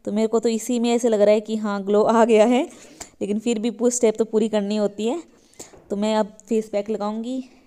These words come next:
and पाँच मिनट तक हम लोग wait करेंगे मैंने। और फिर ज़्यादा जलन सी हो गई थी तो मैंने पहले ही उतार लिया था इसको, मेरे को अच्छा नहीं लगा कि अब तक skin पे reaction, react कर जाए, तो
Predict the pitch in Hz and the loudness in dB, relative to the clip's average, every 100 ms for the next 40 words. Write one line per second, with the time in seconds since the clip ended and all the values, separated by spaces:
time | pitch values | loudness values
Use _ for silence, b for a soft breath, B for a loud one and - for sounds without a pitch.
0 | B 208 208 208 214 214 b b b b | B -14 -10 -8 -8 -10 b b b b
1 | _ 214 214 214 226 214 214 208 208 185 | _ -4 -4 -2 -4 -2 -2 0 -2 -2
2 | 175 208 208 226 226 226 226 233 233 B | 2 2 2 -2 -2 -2 -2 -4 -6 B
3 | B B B - 196 202 196 233 226 185 | B B B -4 0 0 0 -2 -2 2
4 | 220 220 220 226 233 277 233 240 233 240 | 2 2 2 2 2 2 2 2 0 -2
5 | 233 233 185 - 214 208 233 214 214 190 | -2 -4 -6 2 4 4 0 0 2 4
6 | 190 196 226 226 233 233 B B B B | 4 2 0 -2 -4 -4 B B B B
7 | 214 202 214 214 226 208 214 233 220 226 | -8 -2 -2 0 0 2 2 2 0 -2
8 | - 226 208 214 202 196 208 196 208 202 | -4 -4 -2 0 2 0 -4 -4 -2 -2
9 | - 208 202 208 208 | -2 -2 2 2 2